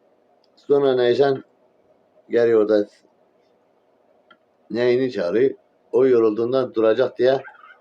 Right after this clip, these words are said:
birkaç tane daha getiriyor. O yorulduğunda o çalıyor, o yorulduğunda o çalıyor.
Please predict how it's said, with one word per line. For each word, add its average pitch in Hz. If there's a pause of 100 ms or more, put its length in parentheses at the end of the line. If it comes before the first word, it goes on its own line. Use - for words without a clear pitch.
(280)
birkaç 131
tane 123
daha 117 (220)
getiriyor. 98
O 127 (180)
yorulduğunda 110
o 120
çalıyor, 90
o 107
yorulduğunda 98
o 101
çalıyor. 98